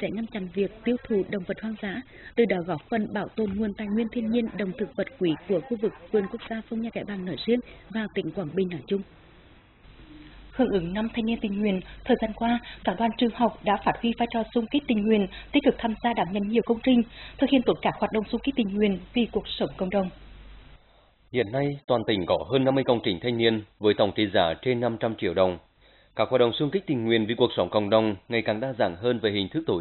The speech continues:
Speaker 3: chức và chất lượng, hiệu quả hoạt động. Các đoàn trường đã tập trung chỉ đạo đoàn viên thanh niên, học sinh, sinh viên tổ chức tốt các hoạt động tình nguyện tại các địa bàn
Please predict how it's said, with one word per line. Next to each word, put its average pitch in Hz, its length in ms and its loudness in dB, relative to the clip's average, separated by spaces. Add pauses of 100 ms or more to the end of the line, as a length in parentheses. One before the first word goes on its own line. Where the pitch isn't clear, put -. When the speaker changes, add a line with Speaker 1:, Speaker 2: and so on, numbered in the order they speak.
Speaker 3:
chức 165 240 -4
và 107 120 2
chất 160 160 -6
lượng, 107 280 2 (300)
hiệu 113 120 2
quả 92 160 0
hoạt 98 160 -6
động. 101 260 0 (680)
Các 110 160 2
đoàn 123 220 2
trường 120 420 4
đã 120 100 2
tập 123 200 4
trung 135 160 0
chỉ 123 80 0
đạo 104 200 4
đoàn 101 200 2
viên 131 120 -4
thanh 131 180 0
niên, 123 240 2 (120)
học 90 300 2
sinh, 120 200 -2
sinh 120 120 -2
viên 113 260 2 (360)
tổ 113 120 4
chức 165 180 0
tốt 190 180 2
các 101 180 2
hoạt 117 100 0
động 110 180 4
tình 117 120 -6
nguyện 107 220 2
tại 113 100 -2
các - 180 0
địa 110 120 0
bàn 107 160 2